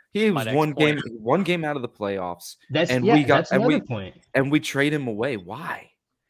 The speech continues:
Speaker 2: I don't get
Speaker 3: I,
Speaker 2: it.
Speaker 3: yeah,
Speaker 1: Why? The
Speaker 3: I
Speaker 1: dude,
Speaker 3: hated, I
Speaker 1: the
Speaker 3: hated
Speaker 1: dude,
Speaker 3: getting rid of him.
Speaker 1: the dude was winning games without ankles.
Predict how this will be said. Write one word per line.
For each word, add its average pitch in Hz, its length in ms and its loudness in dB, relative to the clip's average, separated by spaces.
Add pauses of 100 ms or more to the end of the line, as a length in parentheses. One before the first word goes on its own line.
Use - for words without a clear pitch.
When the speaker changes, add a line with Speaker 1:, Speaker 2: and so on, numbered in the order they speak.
(100)
Speaker 2:
I 123 80 -4
don't 117 160 -4
get 131 60 4
Speaker 3:
I, 175 60 8
Speaker 2:
it. 175 60 8
Speaker 3:
yeah, - 60 2
Speaker 1:
Why? 160 120 6
The 139 80 2
Speaker 3:
I 170 120 6
Speaker 1:
dude, 220 160 4
Speaker 3:
hated, 156 440 4 (200)
I 131 100 0
Speaker 1:
the 175 80 2
Speaker 3:
hated 175 140 6
Speaker 1:
dude, 147 140 6
Speaker 3:
getting 113 220 -2
rid 117 120 -4
of 95 80 -6
him. 87 160 -14 (140)
Speaker 1:
the 139 160 0
dude 226 300 2
was 175 180 -4
winning 147 400 -4
games 147 640 -8 (320)
without 131 560 0
ankles. 113 600 -6